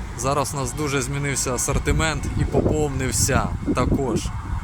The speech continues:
тракторами та навіски до них. Дивіться, який у нас стяг новий обновився. Приїжджайте до нас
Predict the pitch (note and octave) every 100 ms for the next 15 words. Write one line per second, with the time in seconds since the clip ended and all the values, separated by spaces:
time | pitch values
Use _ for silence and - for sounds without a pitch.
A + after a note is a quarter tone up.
0 | - - - - - - - C#3 - C#3+
1 | C#3+ D#3+ C3 A#2+ B2 C3 C#3 C3 - B2
2 | B2 B2 - - - - - - - -
3 | - - - - - - - - - -
4 | - - - - - - - - - -
5 | - - - - - - - - - -
6 | - - - - C3+ B2+ C3 C3+ B2+ B2
7 | - D3 C3+ C3 D3 D3 D3+ D3 D3+ D3
8 | D3+ C#3 - D3 C#3 - - - - -
9 | - - - - - - - - - -
10 | - - - - - - - - - -
11 | - - - - - - - - - -
12 | - - - - - - - - - -
13 | - - C3+ C#3+ C3+ D3+ C#3 C#3 C3+ C3
14 | B2+ A#2+ -